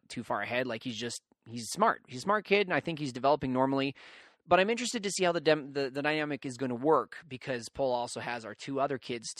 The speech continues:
to fend off and, and teach Titus. But I'm just nervous because it's a new season for me. You know, I'm, I'm,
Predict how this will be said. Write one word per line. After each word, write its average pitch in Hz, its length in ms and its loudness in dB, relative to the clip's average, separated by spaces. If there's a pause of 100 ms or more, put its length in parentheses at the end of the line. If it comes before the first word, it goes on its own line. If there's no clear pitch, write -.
to 117 360 -6 (600)
fend 120 200 -2
off 110 320 4
and, 113 400 -8
and 117 160 -10
teach - 320 -10
Titus. - 480 0 (320)
But - 80 -8
I'm 254 80 -2
just 285 140 -4
nervous 302 200 2
because 262 300 -4
it's 240 140 -6
a 233 40 -2
new 233 140 0
season 262 340 0
for - 140 -8
me. 85 200 -14 (200)
You 143 80 0
know, 127 100 2
I'm, 135 240 2
I'm, 135 160 -2